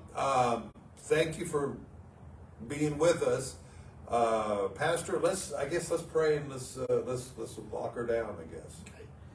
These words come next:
Speaker 2: Well, Heavenly Father, we come to you again in Jesus' name. And, and what a, what a privilege it is, uh, to be able to, uh, go into God's Word, your Word,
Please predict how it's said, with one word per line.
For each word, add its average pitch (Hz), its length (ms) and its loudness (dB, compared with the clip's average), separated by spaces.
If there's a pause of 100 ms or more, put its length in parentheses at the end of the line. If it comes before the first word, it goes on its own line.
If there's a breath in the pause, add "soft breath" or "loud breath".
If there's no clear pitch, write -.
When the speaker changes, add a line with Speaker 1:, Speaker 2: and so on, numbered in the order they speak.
(280 loud breath)
Speaker 2:
Well, 139 120 -4
Heavenly 165 260 -4
Father, 147 280 2
we 147 120 -4
come 156 300 -6
to 127 60 -8
you 139 220 -4
again 135 400 -6
in 131 180 -8
Jesus' 135 640 -10
name. 123 320 -8
And, - 60 -16 (720 loud breath)
and - 140 -14
what 120 200 -2
a, - 240 -8 (240)
what 127 160 -4
a - 40 -6
privilege 135 640 -2
it 107 140 -10 (180)
is, 113 460 -8 (340)
uh, 101 200 -12 (120)
to 107 80 -14
be 113 160 -8
able 113 220 -8
to, - 380 -16 (1000 loud breath)
uh, 98 200 -12 (200)
go 160 220 2
into 180 160 -2
God's 143 400 0
Word, 160 440 -2
your 160 200 -4
Word, 87 380 -8